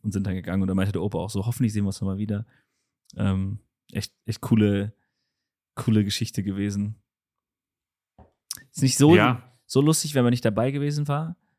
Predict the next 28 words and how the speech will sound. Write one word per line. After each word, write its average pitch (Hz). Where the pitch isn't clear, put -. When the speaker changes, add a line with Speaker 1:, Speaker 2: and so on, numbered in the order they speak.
Speaker 1:
aber 101
in 101
dem 107
Moment 104
war 98
das 98
auf 101
jeden 98
Fall 95
ein 104
Brüller. 98
Speaker 2:
Ja, 117
also 117
ich -
merke 139
das 120
auch 120
schon. 135
Das 131
Einzige, 143
was 120
mich 110
ein 107
bisschen 117
abfuckt -
beim 101
Fahrradfahren 107
ist, -